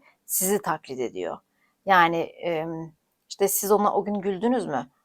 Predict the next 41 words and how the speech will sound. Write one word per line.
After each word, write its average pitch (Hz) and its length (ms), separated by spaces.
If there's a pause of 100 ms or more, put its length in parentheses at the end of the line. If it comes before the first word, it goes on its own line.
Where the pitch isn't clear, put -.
(200)
O 220 140
da 196 80
ona 202 200
göre 165 220
gülüyor. 127 380
Ya 151 120
da 170 80
siz 214 280
işte 180 240
derin 185 260
bir 202 80
sessizlikte 196 680
misiniz? 185 320
Şu - 140
anda 196 180
o 185 100
da 156 80
sessiz 127 640
gibi 160 220
düşünebilirsiniz. 113 720 (340)
Şu - 120
anda 208 140
siz - 180
adım 220 260
atmıyor 165 340
musunuz? 127 280
O - 140
da 135 80
adım 120 220
atmıyor. 131 340
Şu - 160
anda 202 180
ikiniz 196 300
de - 60
iyileşme 196 420
köşesinde 147 560
misiniz? 202 300
O 185 120
da 156 80
iyileşme 127 420
köşesinde - 640